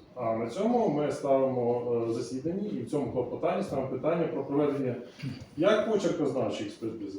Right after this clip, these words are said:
так і експертизи, е, е, виготовлення даного документу, для того, щоб з'ясувати, чи є цей відтиск,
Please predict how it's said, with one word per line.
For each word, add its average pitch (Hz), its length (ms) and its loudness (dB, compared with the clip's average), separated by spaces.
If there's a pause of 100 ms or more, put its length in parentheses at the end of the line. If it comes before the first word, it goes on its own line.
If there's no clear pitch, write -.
так 196 300 2
і 165 80 4
експертизи, 151 960 4
е, 131 420 6 (540)
е, 120 80 0 (200)
виготовлення 139 420 0
даного 127 420 2
документу, 156 460 4 (220)
для - 60 -6
того, 180 160 0
щоб 165 160 2
з'ясувати, 156 720 2
чи 151 80 -6
є 156 200 2
цей 127 140 -4
відтиск, 135 380 -4